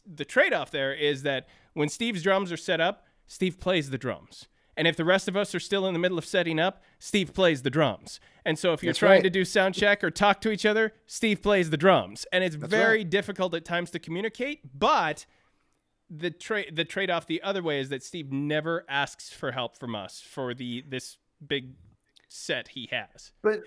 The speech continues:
Speaker 3: but nothing says the band's on stage like, the presence of the kit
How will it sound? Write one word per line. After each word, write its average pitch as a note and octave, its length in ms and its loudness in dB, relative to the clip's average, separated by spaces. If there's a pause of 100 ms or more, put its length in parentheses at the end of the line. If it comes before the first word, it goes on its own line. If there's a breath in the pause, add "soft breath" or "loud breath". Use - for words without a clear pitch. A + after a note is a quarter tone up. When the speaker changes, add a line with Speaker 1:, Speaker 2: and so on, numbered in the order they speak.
Speaker 3:
but A3 160 0
nothing A3+ 520 -2
says E3 580 0
the C3+ 140 -2
band's A#2+ 640 -2
on G2+ 340 -2
stage G2+ 840 -4 (440)
like, G#2 260 -4
the A2+ 80 -10
presence F#2+ 580 -6
of D#2+ 260 -8
the - 60 -10
kit - 420 -4